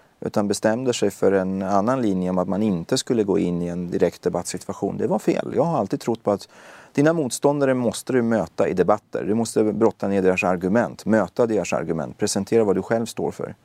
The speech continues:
Och jag har själv, eh, två gånger tagit initiativ till debatter mot Jimmy Åkesson i de frågor som är, som har varit liksom inom mitt ansvarsområde.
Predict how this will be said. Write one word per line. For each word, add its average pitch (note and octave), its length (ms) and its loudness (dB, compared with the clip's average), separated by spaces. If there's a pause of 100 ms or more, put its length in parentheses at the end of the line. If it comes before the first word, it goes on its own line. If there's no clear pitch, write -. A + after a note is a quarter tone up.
(720)
Och G#2 680 2
jag A2+ 100 6
har B2 100 2
själv, A#2 320 0
eh, G2+ 720 0
två A#2+ 200 6
gånger G#2 180 2
tagit G2 180 0
initiativ G2 420 0
till G2 160 -2
debatter F#2 420 2
mot F#2 160 -2
Jimmy F#2+ 200 2
Åkesson G2 380 -2
i F#2+ 40 2
de F#2 160 2
frågor F#2 340 2
som F#2+ 180 -2
är, F2+ 120 -2
som F#2 140 -4
har F2 60 0
varit F2 180 2
liksom F2+ 240 -4
inom F2 320 -4
mitt B2+ 200 -2
ansvarsområde. F2+ 720 -4